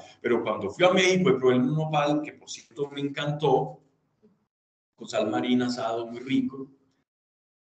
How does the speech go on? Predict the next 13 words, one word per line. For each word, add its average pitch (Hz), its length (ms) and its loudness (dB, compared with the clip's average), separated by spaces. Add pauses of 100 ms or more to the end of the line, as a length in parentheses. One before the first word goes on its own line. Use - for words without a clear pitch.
(260)
Ahora - 340 -2
probé 147 280 2
el 226 40 2
nopal. - 300 2
Yo - 80 -2
sabía 247 480 4
que 147 80 4
existía 131 920 2
intelectivamente, 147 1080 2
pero 120 240 -2
cuando 117 240 -4
lo 117 240 -4
pruebas, 190 760 0